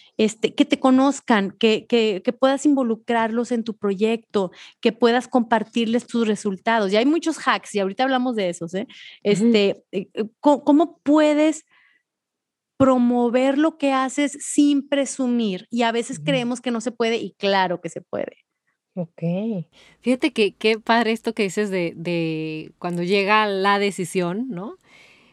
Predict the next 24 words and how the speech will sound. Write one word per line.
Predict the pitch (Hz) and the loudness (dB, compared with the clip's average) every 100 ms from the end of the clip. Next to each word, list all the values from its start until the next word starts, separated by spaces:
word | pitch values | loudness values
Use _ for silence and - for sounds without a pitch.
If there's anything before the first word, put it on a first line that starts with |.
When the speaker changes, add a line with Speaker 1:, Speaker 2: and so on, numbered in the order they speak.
| _ - | _ -6
Speaker 2:
Porque | 214 - 202 - | -6 -2 -4 -2
este | 214 - 247 | -6 -2 -2
domingo | 226 208 202 180 202 240 | 0 0 0 -2 -6 -8
que | - | -12
acaba | 175 175 | -6 -6
de | |
pasar, | 165 156 165 | -6 -10 -10
que | 160 | -12
fueron | - 170 165 | -10 -8 -6
las | 165 | -8
elecciones, | 170 175 - 190 175 175 - _ _ _ | -8 -10 -6 -6 -6 -10 -14 _ _ _
yo | 175 180 | -10 -6
fui | 208 | -6
funcionaria | 180 190 165 170 175 | -4 -6 -4 -4 -4
de | 180 | -4
casilla, | 165 - 190 160 - | -6 -6 -6 -6 -12
¿no? | 208 240 - _ - - - _ | -14 -14 -18 _ -20 -20 -20 _
Y | 220 | -4
entonces | 208 247 269 | 0 0 0
estaba | 277 240 240 247 254 | -2 2 2 4 2
una | 262 262 | 2 2
pareja | 240 233 226 202 214 - | 2 0 0 -2 -2 -2
y, | 202 190 - | -4 -4 -6
y | 190 190 190 | -8 -6 -8